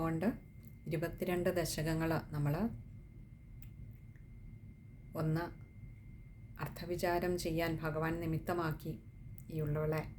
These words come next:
അങ്ങനെ അത് ഭഗവാന്റെ പാദാരവിന്ദങ്ങളിൽ സമ്പൂർണ്ണ പാരായണം ചെയ്ത് സമർപ്പിക്കുവാനുള്ള സമയമാണ്. ഇന്ന് നമുക്ക് ഇരുപത്തിരണ്ടാമത്തെ ദശകം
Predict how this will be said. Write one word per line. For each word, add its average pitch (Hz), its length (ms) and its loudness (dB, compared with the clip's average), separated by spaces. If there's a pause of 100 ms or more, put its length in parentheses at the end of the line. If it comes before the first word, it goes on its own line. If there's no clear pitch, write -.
(1080)
അങ്ങനെ 175 280 2 (360)
അത് 170 140 -4 (100)
ഭഗവാന്റെ 160 380 4
പാദാരവിന്ദങ്ങളിൽ 175 960 4 (120)
സമ്പൂർണ്ണ 165 360 2
പാരായണം 175 640 4
ചെയ്ത് 170 300 2
സമർപ്പിക്കുവാനുള്ള 165 1000 2 (800)
സമയമാണ്. 165 600 4 (560)
ഇന്ന് 160 220 4
നമുക്ക് 160 320 4 (160)
ഇരുപത്തിരണ്ടാമത്തെ 170 1040 2
ദശകം 165 520 2